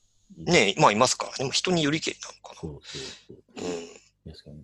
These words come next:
Speaker 1: というか、あの、ビージーエムもそうなんですけど、あの、結構休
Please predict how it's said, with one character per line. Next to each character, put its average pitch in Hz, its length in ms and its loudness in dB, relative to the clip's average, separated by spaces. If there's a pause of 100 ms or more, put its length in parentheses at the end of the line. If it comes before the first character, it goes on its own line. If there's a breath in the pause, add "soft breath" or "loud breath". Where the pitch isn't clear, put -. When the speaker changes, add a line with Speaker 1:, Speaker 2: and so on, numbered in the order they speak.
Speaker 1:
と 120 60 -2
い 117 40 2
う 113 40 -2
か、 127 120 4
あ 127 60 4
の、 120 580 4 (520)
ビ 180 140 8
ー - 20 6
ジ 196 100 0
ー - 100 -2
エ 190 40 6
ム 131 60 8
も 113 40 6
そ 117 140 4
う 110 40 4
な 95 80 0
ん - 20 -2
で 92 60 -8
す - 60 -20
け 85 80 -12
ど、 80 460 -14
あ 82 120 -16
の、 78 420 -16 (320)
結 180 120 2
構 160 160 -8
休 - 140 2